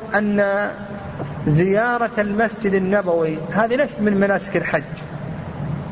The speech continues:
ليست من مناسك الحج، لكن العلماء يذكرونها، بعض العلماء يذكرونها.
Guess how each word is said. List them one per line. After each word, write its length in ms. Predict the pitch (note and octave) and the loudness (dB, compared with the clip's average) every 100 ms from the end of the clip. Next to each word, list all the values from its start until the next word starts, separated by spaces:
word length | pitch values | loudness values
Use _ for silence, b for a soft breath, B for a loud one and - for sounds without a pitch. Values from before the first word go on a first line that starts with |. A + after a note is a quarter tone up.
| - - - | -8 -6 0
ليست 300 | - C#4+ A#3 | 4 4 4
من 160 | G3+ G3+ | 2 2
مناسك 300 | G#3+ G#3+ - | 4 2 0
الحج، 320 | F#3+ G3 E3 | 0 0 0
لكن 240 | F3+ G#3 G#3+ | 0 0 0
العلماء 500 | F3 A#3+ B3+ A#3 G#3+ | 2 0 0 0 0
يذكرونها، 460 | F#3+ A3+ G#3+ F3+ | 2 2 2 2
بعض 220 | E3+ F#3 | 2 2
العلماء 440 | F#3 E3+ G3 F3+ E3 | 2 2 2 2 2
يذكرونها. 520 | E3 E3 E3 C#3+ C#3 | 0 2 2 2 -2